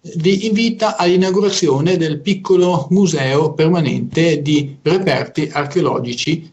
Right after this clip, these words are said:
rinvenuti in superficie negli anni millenovecentonovantacinque duemilacinque sul territorio di Buie.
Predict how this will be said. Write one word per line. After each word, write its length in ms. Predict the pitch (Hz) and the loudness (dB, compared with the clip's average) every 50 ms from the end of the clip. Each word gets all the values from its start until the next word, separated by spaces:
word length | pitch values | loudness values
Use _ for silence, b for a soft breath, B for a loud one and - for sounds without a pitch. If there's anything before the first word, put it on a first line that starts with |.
| _ - | _ -2
rinvenuti 720 | 147 165 180 190 214 240 262 254 - - 220 - - 175 | 0 2 4 4 4 2 2 0 0 0 -2 0 0 2
in 140 | 160 160 147 | 2 2 2
superficie 800 | - - 180 202 226 - - - 151 147 143 - - 175 175 160 165 | 0 -2 -2 0 0 0 -2 -2 -8 -10 -10 -8 -6 -6 -6 -4 -4
negli 280 | 170 175 185 196 196 | -2 -2 0 0 0
anni 380 | 151 120 131 131 147 170 170 165 | -2 -2 -4 -2 -2 -2 -2 0
millenovecentonovantacinque 1500 | 165 180 190 196 190 175 160 147 143 - 180 170 143 147 135 131 131 160 175 170 - - - 220 220 208 214 208 175 | 0 2 2 2 2 2 0 -2 -2 -4 -6 -6 -6 -6 -6 -4 -2 0 0 0 -2 -4 -6 -6 -4 0 0 2 4
duemilacinque 800 | 165 190 185 190 190 196 190 190 - - 143 131 127 - 185 180 | 4 4 4 4 2 2 0 0 -2 -4 -6 -6 -4 -2 0 0
sul 400 | - - 170 139 135 135 127 127 | 0 0 -2 0 0 0 -2 -2
territorio 640 | - 190 196 220 214 - - 156 - - 113 131 147 | 0 0 0 0 0 -2 -4 -6 -6 -6 -8 -8 -8
di 180 | 143 156 170 180 | -6 -4 -2 0
Buie. 360 | 156 120 - 82 - - | 0 0 -2 -4 -8 -16